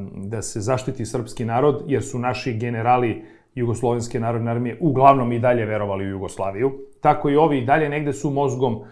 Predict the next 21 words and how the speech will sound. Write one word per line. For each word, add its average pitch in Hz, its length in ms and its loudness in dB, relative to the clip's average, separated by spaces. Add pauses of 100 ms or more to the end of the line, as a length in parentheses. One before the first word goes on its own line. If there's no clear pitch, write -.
(160)
u 131 100 0
tome 131 340 2
da, 123 420 2
a, 107 320 -4
i 131 120 -2
dalje 123 280 -2
postoji 117 340 -4
Sovjetski 113 460 -4
savez 135 380 0 (540)
i 131 120 2
oni 135 160 4
nemaju 135 320 4
pojma 131 300 4
o 98 40 -4
modernom 110 400 -2
načinu 113 380 -6
ratovanja, 127 680 -2 (320)
uopšte 135 340 2
se 127 160 -6
ne 117 60 -2
usavršavaju. 135 1000 4